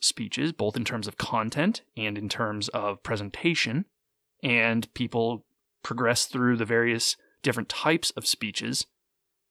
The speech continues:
and ultimately end up improving themselves as a public speaker. Not all of them go on to be prolific public speakers, but this can be valuable for anyone who's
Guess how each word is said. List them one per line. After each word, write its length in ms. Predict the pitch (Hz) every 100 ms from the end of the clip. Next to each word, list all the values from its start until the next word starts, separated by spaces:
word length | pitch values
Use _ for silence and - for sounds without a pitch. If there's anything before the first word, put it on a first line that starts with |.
| _ _ _ _ -
and 120 | 170
ultimately 400 | 185 180 170 147
end 120 | 143 135
up 80 |
improving 420 | 120 113 123 110 107
themselves 540 | 101 110 98 101 - _ _ _ _ _
as 200 | 131 117
a 80 | 107
public 260 | 131 104 -
speaker. 400 | - 110 - - _ _ _ _ _ _ _ 156
Not 220 | 151 156
all 180 | 135 127
of 80 |
them 160 | 120 117
go 200 | 110 113
on 180 | 113 107
to 120 | -
be 300 | 110 113 107 - _ _ _ _ -
prolific 440 | 147 135 131 127
public 240 | 131 123 -
speakers, 380 | 226 135 107
but 120 | - 107
this 160 | 190
can 100 | 143
be 120 | 113
valuable 360 | 110 110 110 110
for 140 | - 131
anyone 340 | 120 120 113
who's 300 | 113 107